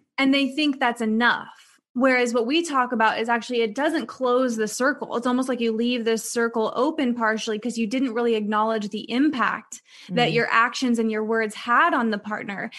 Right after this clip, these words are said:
Speaker 1: and even acknowledge maybe more the root cause.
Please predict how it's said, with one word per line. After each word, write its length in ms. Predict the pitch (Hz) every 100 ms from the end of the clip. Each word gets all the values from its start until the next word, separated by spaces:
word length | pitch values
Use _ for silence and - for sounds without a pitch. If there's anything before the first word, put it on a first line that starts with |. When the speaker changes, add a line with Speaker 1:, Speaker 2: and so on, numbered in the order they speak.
| -
Speaker 1:
and 140 | 269 247
even 300 | 320 330 294
acknowledge 560 | 285 233 262 262 240
maybe 240 | 240 262 254
more 240 | 254 262
the 120 | 233
root 360 | 208 247 262 262
cause. 520 | - 320 320 226 226